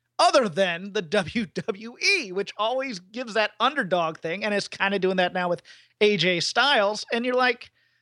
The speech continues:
uh, you know, you control the mechanism of what makes stars. And in retrospect, to me, Daniel Bryan is top five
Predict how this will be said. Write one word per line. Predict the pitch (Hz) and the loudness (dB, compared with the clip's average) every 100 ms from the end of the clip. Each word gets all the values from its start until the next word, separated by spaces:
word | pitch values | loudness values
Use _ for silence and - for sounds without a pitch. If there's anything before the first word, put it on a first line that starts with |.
| _ _ - | _ _ -8
uh, | - 285 254 - - - | -2 0 2 0 -4 -8
you | 240 254 | 0 2
know, | 269 277 269 220 _ _ _ | 4 4 2 -2 _ _ _
you | 208 | -4
control | 302 294 240 - 285 | 0 0 2 2 4
the | 262 | 4
mechanism | 220 254 233 214 180 190 | 2 0 0 -4 -2 -4
of | 165 | -2
what | 196 208 | -2 -2
makes | 185 180 | -6 -6
stars. | - - 190 175 147 147 - | -8 -2 -2 0 -4 -8 -10
And | 175 180 185 180 180 - _ _ _ _ _ _ | -6 -2 0 -2 -6 -14 _ _ _ _ _ _
in | 226 220 | 0 2
retrospect, | 208 269 - 226 - 190 180 - | 2 0 0 -6 -2 -2 -2 -4
to | 185 | -6
me, | 190 220 202 190 - _ _ _ _ _ _ _ _ | 0 0 0 -2 -8 _ _ _ _ _ _ _ _
Daniel | - 226 294 233 | 0 0 0 -2
Bryan | 175 202 208 214 202 | 0 2 4 2 -4
is | 208 185 180 170 156 - _ _ _ | -4 -2 -2 -4 -6 -12 _ _ _
top | - 262 - _ - | -4 -4 -4 _ 0
five | 190 185 170 147 147 | 2 4 2 -2 -8